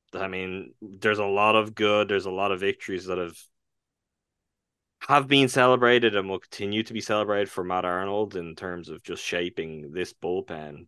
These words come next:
but Payamps is amazing.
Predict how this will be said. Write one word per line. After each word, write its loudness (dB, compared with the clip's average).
but -10
Payamps -8
is -20
amazing. -14